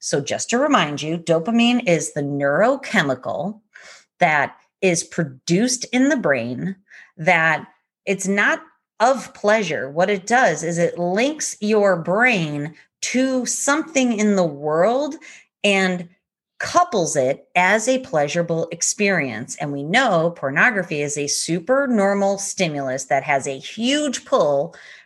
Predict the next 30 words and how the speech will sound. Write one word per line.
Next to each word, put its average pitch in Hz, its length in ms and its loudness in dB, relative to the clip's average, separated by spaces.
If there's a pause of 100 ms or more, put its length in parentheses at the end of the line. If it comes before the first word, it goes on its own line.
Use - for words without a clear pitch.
(280)
on 254 300 4
the 302 80 4
brain 160 520 0 (300)
because 175 960 0
of 175 180 0
the 175 60 -6
huge 190 560 -6
dopamine 165 560 -2
release 147 400 -4
that 139 240 -2
you 143 240 -10 (120)
got 226 420 2
the 160 60 -10
first - 280 -6
time 139 240 -6
that - 180 -8
you 151 80 -8
consumed 254 640 -2
pornography 123 760 -4 (260)
and 160 140 -2
that 151 120 -4
you 151 120 -6
continue 196 640 2
to 156 100 -2
get 139 340 0 (240)
every 165 240 2
time 139 360 -4
you 139 80 -4
go 139 180 2
back. - 500 0